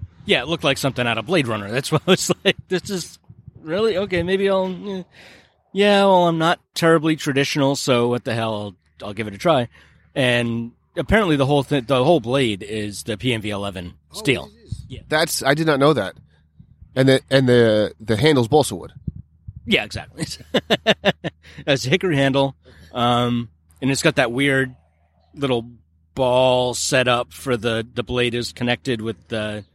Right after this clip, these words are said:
Speaker 1: with
Speaker 2: Yeah, for people who haven't seen it, the blade, the blade is on one side of the handle. The handle's not s-, the blade's not centered in the handle. And then there's, I think it's cast aluminum maybe, and it's kinda like half a football, but then it's got a m-,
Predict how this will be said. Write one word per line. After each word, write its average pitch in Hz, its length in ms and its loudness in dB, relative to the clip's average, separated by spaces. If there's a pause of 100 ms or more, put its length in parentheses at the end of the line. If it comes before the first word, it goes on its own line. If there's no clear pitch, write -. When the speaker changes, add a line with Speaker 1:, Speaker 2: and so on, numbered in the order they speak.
(140)
Speaker 1:
with - 220 -18
Speaker 2:
Yeah, 180 180 -8 (140)
for 190 180 0
people 233 240 0
who 226 60 6
haven't 208 220 2
seen 202 200 2
it, 151 160 2
the 147 80 0
blade, 190 500 0 (400)
the 151 140 -4
blade 180 300 0
is 170 160 0
on 151 400 -2 (300)
one 151 420 2
side 147 640 -2
of 113 180 -4
the 117 80 -4
handle. 110 420 -4
The 98 100 -8
handle's 139 380 0
not 131 180 2
s-, - 180 -6
the 135 120 -6
blade's 147 220 2
not 135 100 2
centered 143 320 2
in 117 80 -2
the 117 60 0
handle. 104 320 -2
And 120 100 2
then 131 60 2
there's, 131 200 0 (280)
I - 20 -8
think 214 120 0
it's - 80 0
cast 180 360 -4
aluminum 220 420 0
maybe, 269 360 0 (160)
and 143 100 -2
it's - 120 -4
kinda 175 280 4 (200)
like 175 140 -2
half 214 220 0
a 160 60 -4
football, 202 540 4 (220)
but 135 140 -2
then 151 120 4
it's 131 100 -2
got 147 100 4
a 127 60 2
m-, 127 160 -2